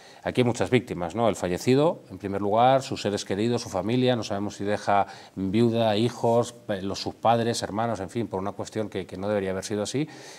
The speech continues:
eh, son todos víctimas. Y luego el, el autor de, de, de esta agresión, pues su familia también que dirá, "Pero bueno, ¿pero qué has hecho, no? O sea, ¿por qué nos has llevado a esta situación?". Mm, eh, por un, por un ataque de ira, por un, un, una, una reacción impulsiva,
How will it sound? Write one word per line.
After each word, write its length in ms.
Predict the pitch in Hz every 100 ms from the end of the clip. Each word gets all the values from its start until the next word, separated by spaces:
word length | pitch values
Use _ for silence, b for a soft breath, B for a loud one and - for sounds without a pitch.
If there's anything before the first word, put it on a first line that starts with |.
| B
eh, 160 | 92 92
son 160 | 110 104
todos 220 | 107 85
víctimas. 520 | 110 - 95 90 82 B B B
Y 100 | 107
luego 400 | 104 117 127 139 131
el, 340 | 107 98 95
el 140 | 107 101
autor 380 | 90 - 123 107
de, 540 | 104 98 95 95 95
de, 240 | 92 95
de 120 | 92 95
esta 180 | -
agresión, 540 | 107 101 - 117 127 135 B B
pues 140 | 101
su 80 | -
familia 400 | - 92 101 113
también 300 | 107 104 110
que 100 | 107
dirá, 200 | 98 98
"Pero 160 | 95 92
bueno, 160 | 110
¿pero 180 | 98 95
qué 100 | 87
has 140 | 107 120
hecho, 280 | 123 95
no? 240 | 87 120 117
O 60 |
sea, 240 | - 95 90
¿por 200 | 92 90
qué 100 | 104
nos 160 | 104
has 100 | 113
llevado 200 | 101 101
a 20 | 101
esta 140 | 101
situación?". 520 | 90 98 - 113 127 B B B
Mm, 180 | 101 101 95
eh, 340 | 98 90 90 B B B
por 160 | 101 101
un, 560 | 110 117 110 104 104 -
por 140 | 101
un 100 | 107
ataque 280 | 104 104 101
de 100 | 101
ira, 260 | 120 110
por 160 | 98 101
un, 300 | 101 104 104
un, 760 | 98 101 104 98 98 95 98 101
una, 160 | 101
una 220 | 107 104
reacción 420 | 104 101 - 110 107
impulsiva, 600 | 101 101 - 117 123